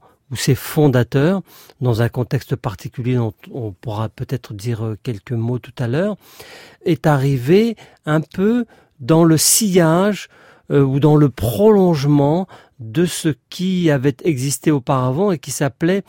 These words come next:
Al-Qaïda. Et donc, c'est important de comprendre que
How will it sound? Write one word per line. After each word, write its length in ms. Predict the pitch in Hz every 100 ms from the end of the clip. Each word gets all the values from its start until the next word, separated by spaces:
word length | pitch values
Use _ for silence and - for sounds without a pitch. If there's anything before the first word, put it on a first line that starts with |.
| - _ -
Al-Qaïda. 680 | 170 - 156 131 110 117 101 _ _ - - - _
Et 140 | 151 147
donc, 260 | 202 233 - _
c'est 300 | - 170 151 -
important 760 | 196 180 185 156 - 220 233 240
de 180 | 190 135
comprendre 720 | 156 - 165 - 196 214 208 -
que 260 | 175 160